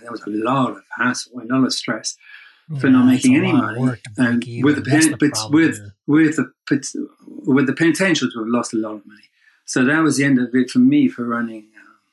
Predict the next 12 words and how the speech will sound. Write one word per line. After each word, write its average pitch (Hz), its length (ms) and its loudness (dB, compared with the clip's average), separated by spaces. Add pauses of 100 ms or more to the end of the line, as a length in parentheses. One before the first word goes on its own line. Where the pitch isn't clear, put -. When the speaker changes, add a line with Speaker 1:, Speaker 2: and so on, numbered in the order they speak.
(400)
Speaker 1:
further 151 340 0
P 127 220 2
Ws 110 260 -4
and 110 80 -10
P, 123 300 -2 (120)
in 131 200 -4
P 123 180 2
W 113 200 -8
C 120 180 -4
without, 123 720 0
you 123 100 2
know, 123 120 -10